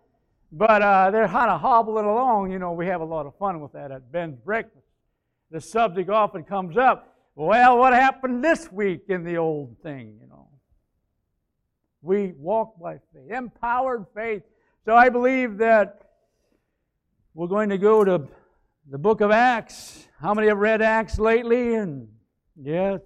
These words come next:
it's good action when you think of Acts. Action. It was the church on fire for God. It was a church that was empowered with the Holy Spirit, not a strength that came from themselves.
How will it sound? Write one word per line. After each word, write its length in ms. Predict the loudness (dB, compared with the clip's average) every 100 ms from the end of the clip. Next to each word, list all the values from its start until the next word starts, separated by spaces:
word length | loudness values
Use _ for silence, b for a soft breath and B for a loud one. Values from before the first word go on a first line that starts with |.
| -16
it's 180 | -20 _
good 300 | 2 2 2 -8 -6
action 760 | 0 0 0 -4 -4 -4 -4 -10
when 140 | -10
you 80 | -8
think 200 | -8 -8
of 100 | -6
Acts. 640 | -6 -8 -12 _ _ _ _ _ -10
Action. 600 | -6 -6 -10 -20 -20 -20 _ _ _ _ _ -8
It 100 | 0
was 240 | 2 2
the 100 | 0
church 560 | -4 2 4 4 4 -4 -20 _ _ _ -2
on 580 | 2 4 4 2 0 -6 _
fire 600 | 2 4 4 4 2 2 0
for 260 | 0 2 2
God. 720 | 0 -4 -2 -2 -4 -8 -16 -20 _ _ _
It 100 | -2
was 240 | 0 0 0
a 80 | -4
church 460 | 0 2 2 2 0
that 180 | 0 0
was 140 | -2
empowered 760 | -6 -4 -2 2 4 4 2 -2 b b b
with 280 | 6 6 6
the 120 | -2
Holy 400 | -2 0 0 0
Spirit, 680 | -8 -12 -6 0 0 0 -2
not 320 | 0 2 2
a 60 | 0
strength 560 | -4 -8 -4 -4 -2
that 240 | -4 -4 -6
came 320 | -4 -4 -4
from 240 | -2 -2
themselves. 960 | 0 -4 -6 -6 -2 2 0 0 -6 -10